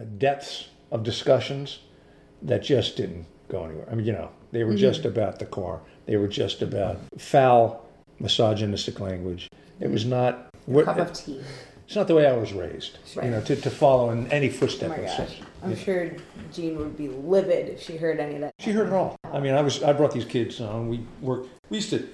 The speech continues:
Speaker 1: tear the lawnmower apart, and it wasn't running away. Dad would say, "Something's wrong with it. I'll have to take it." "No, we'll get it." We used to take the head off and, re-, and go up to Mom's closet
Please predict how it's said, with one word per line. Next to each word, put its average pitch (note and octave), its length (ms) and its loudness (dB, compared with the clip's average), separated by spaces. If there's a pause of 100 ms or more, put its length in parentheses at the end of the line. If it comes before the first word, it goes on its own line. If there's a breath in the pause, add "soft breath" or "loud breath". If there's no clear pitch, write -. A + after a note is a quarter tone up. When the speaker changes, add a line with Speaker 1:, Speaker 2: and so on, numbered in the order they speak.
(240 loud breath)
Speaker 1:
tear E3+ 160 4
the D3 80 4
lawnmower D3+ 500 2
apart, A2+ 360 0 (160)
and B2 100 -2
it B2 80 -2
wasn't C#3 240 2
running D3 160 2
away. D3+ 220 2
Dad C3+ 220 4
would A#2+ 100 -4
say, A2+ 180 2
"Something's A2+ 300 0
wrong G#2+ 160 0
with F#2 80 -4
it. F#2+ 40 -2
I'll G2+ 100 0
have - 60 -10
to - 80 -12
take F#2+ 200 -8
it." F2+ 100 -10
"No, G3 240 2
we'll E3 160 6
get A2 160 2
it." - 160 -6 (340 loud breath)
We E3+ 120 2
used F3 160 2
to C#3 120 -2
take D#3+ 240 2
the A#2+ 60 -6
head D#3 180 6
off C#3 200 4
and, A#2 80 -2 (160)
re-, - 100 -8
and F#2 300 -6
go E3+ 200 6
up E3+ 100 -4
to D#3 60 0
Mom's D#3 440 4 (460)
closet F3+ 460 4